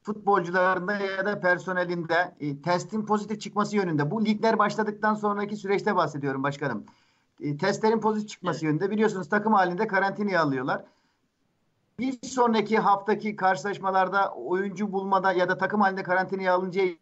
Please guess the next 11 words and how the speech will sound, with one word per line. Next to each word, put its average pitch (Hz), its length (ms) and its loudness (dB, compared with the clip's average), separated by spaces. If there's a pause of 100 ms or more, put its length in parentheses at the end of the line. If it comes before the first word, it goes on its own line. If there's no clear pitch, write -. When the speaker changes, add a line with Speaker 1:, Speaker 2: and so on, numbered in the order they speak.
(260)
Speaker 1:
için 180 240 -8
onunla 226 340 2
ilgili 202 340 0
federasyon 202 480 0
size 180 280 0 (120)
herhangi 170 380 0
bir 175 60 2
öneride 160 360 -2
bulundu 147 280 2
mu? 151 260 0 (2250)
Speaker 2:
Yani 202 320 0